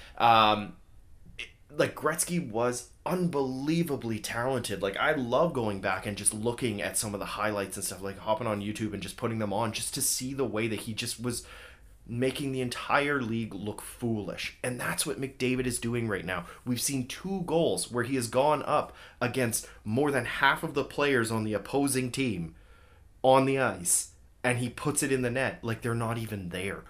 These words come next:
It's unreal what he's able to do. When he shut down, he shut down hard. You look what Miro Heiskanen did in that one game when they played Dallas and they ruined his point streak from April. But,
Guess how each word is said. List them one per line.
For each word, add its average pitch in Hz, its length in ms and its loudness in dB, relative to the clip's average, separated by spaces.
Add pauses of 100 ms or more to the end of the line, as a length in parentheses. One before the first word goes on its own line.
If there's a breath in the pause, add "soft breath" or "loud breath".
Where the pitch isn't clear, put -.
(300 loud breath)
It's - 380 -2 (200)
unreal 135 1300 0
what 98 160 2
he's 98 200 -10 (140)
able 139 300 0
to 113 160 -6
do. 92 320 -6 (320 loud breath)
When 139 180 -2
he 143 120 -6
shut 156 280 0
down, 143 240 0
he 120 80 -4
shut 110 260 -2
down 117 240 2
hard. 101 280 2
You 107 100 -2
look 101 140 -2
what 113 120 0
Miro 104 240 2
Heiskanen 98 480 -2
did 98 180 0
in 98 100 -2
that 98 180 0
one 98 180 0
game 95 200 -2
when 98 100 -2
they 101 80 -2
played 104 240 -2
Dallas 95 400 0
and 92 100 -6
they 92 140 -4
ruined 98 520 -4
his 101 140 -4
point 98 300 -6
streak 101 300 -4
from 98 520 -2
April. 127 540 -2 (360 loud breath)
But, 101 280 4